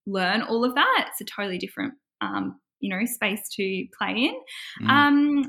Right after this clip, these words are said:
Speaker 1: and then I started by selling in the U S, and then I branched out to, uh, U K and Europe. And that's how I really got started. And that was a really amazing experience. I did really well out of that,
Speaker 2: Mm-hmm.
Speaker 1: um, in that experience. So I learned a lot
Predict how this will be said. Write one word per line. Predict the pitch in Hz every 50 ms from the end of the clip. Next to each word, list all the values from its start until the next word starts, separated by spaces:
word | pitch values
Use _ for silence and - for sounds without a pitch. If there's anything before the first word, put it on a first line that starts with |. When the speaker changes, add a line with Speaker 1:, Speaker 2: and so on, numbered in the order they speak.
| 285 -
Speaker 1:
and | 277 285 285 285
then | 302 302 311 311 311 311 311
I | 269 285 302 320 339 359 381 370 359 359 359
started | - 311 262 269 269 262
by | 262 254 233 240
selling | 254 - 240 233 226 233 220 220 220 208
in | - 214 208
the | 208
U | 208 214 208
S, | 208 208 220 - - -
and | - 220 226
then | 233 233 233
I | 214 220
branched | 220 208 214 190 190 - 202
out | 202 196 - - - -
to, | - 220 214 202 196 196 196 202 - - _ _ _ _ -
uh, | 196 190 185
U | 190 196 202 220 208
K | - - - 208 202 196 196 196 - -
and | 196 185 196
Europe. | 240 269 - - - - - - _ -
And | 208 214
that's | 214 - - -
how | - 247
I | 247 247 240
really | 226 214 208 202 202
got | 196 185 - -
started. | - 214 202 196 185 180
And | 185 190 196 214
that | 214 214 -
was | 240 240 247 240 - -
a | 214
really | 202 196 196 190 196
amazing | 196 196 190 185 196 196 202 185
experience. | - - - - 185 185 180 180 -
I | 185 185
did | 190 208 196 196
really | 202 196 196 196
well | 180 180 175 180
out | 190 196 214
of | 233 233 -
that, | 262 320 466 508 403 277 - - - - - -
Speaker 2:
Mm-hmm. | - -
Speaker 1:
um, | 226 214 214
in | 214 214
that | 214 214 214
experience. | - - - - 226 254 320 381 285 - - -
So | 240 226 214 208 202 202 208 - _ _ _ _ _ _ _ -
I | -
learned | 254 254 269 294 349 415 -
a | 339
lot | 269 233 214 208 208 196 190 -